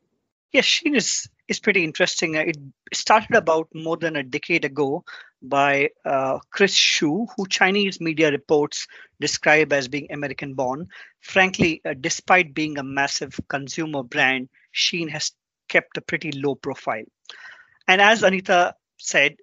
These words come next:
Shein became famous by selling five dollar tops, ten dollar sweaters on its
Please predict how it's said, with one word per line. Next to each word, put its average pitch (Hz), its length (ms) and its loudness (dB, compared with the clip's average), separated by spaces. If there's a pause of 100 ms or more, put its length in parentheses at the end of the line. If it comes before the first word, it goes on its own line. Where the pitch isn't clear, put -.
Shein 220 380 -4
became 170 320 -2
famous 156 440 -2 (140)
by 143 100 -4
selling 139 520 -2 (280)
five 143 340 0
dollar 139 420 -4
tops, 202 540 2 (340)
ten 147 220 -2
dollar 139 240 -2
sweaters 202 600 2
on 151 140 -2
its - 180 -10